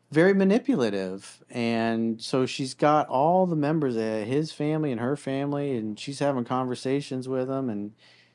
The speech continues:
meanwhile, she acts as if, "No, I never, I haven't spoken to them." And then next thing you know, law enforcement's involved, and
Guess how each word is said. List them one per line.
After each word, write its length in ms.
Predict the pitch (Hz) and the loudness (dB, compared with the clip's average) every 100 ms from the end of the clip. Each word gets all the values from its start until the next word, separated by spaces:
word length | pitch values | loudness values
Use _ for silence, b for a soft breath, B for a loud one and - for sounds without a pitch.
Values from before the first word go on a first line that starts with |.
| b | b
meanwhile, 720 | - 117 123 156 147 113 110 110 | -6 -2 0 0 2 2 2 0
she 420 | - 117 110 110 | -4 -6 -6 -4
acts 360 | 110 110 110 113 | -2 -2 -4 -10
as 160 | 107 | -6
if, 220 | 113 107 | -4 -4
"No, 260 | 143 165 175 | -4 -2 0
I 100 | 175 | 0
never, 340 | 185 180 160 135 139 127 | 0 0 -4 -6 -8 -8
I 80 | 143 | -6
haven't 200 | 151 139 | -8 -6
spoken 380 | 156 160 147 | -4 -4 -4
to 80 | 113 | -6
them." 380 | 98 95 95 - _ b b b b b b _ | -6 -8 -12 -16 _ b b b b b b _
And 800 | - 123 120 117 117 113 113 110 - _ _ _ _ | -2 0 2 2 2 0 -2 -4 -12 _ _ _ _
then 520 | 120 117 131 127 120 113 | -12 -2 0 2 2 0
next 300 | 117 120 - - | -2 -2 -4 -2
thing 200 | 123 120 | 0 0
you 100 | 123 | 2
know, 500 | 180 175 170 165 147 | 4 4 4 2 2
law 340 | 117 139 156 | 2 4 4
enforcement's 680 | 151 151 143 139 143 131 - | 2 2 0 0 -4 -6 -4
involved, 1040 | 135 127 131 131 131 127 127 123 123 - - | -2 2 4 4 4 4 2 0 -2 -10 -14
and 840 | 117 107 104 101 101 101 101 101 | -8 -6 -4 -6 -6 -6 -6 -8